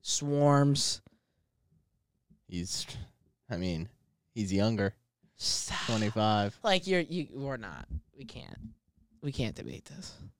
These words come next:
Speaker 2: Okay. But what's gonna happen this weekend?
Speaker 1: Okay, so <laughs> he's gonna win 'cause he always
Speaker 2: Yeah.
Speaker 1: figures it out, man.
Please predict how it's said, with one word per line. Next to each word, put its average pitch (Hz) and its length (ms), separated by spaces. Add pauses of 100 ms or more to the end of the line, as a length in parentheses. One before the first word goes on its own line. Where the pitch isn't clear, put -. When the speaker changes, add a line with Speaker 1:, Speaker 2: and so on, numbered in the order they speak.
(160)
Speaker 2:
Okay. 240 440 (840)
But 151 100
what's 180 220
gonna 175 180
happen 175 400
this 156 200
weekend? 120 480 (1300)
Speaker 1:
Okay, 147 160
so 165 140
<laughs> - 20
he's - 220
gonna 180 200
win 165 380
'cause 147 160
he 165 140
always 175 320
Speaker 2:
Yeah. - 180
Speaker 1:
figures 208 220
it 185 100
out, - 300
man. 135 300